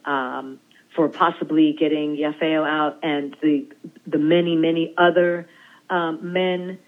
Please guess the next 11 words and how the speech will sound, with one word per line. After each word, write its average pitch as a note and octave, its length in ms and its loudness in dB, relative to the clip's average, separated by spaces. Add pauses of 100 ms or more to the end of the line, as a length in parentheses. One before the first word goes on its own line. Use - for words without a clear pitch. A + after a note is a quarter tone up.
(220)
that F3 180 0
have E3+ 160 -4
been E3+ 440 -4
caged F3 300 0
in E3 140 -2
this E3 200 -2
same E3+ 200 -2
manner E3 520 -4 (360)
and D3+ 140 0
how D3+ 160 -2
this D3 80 -4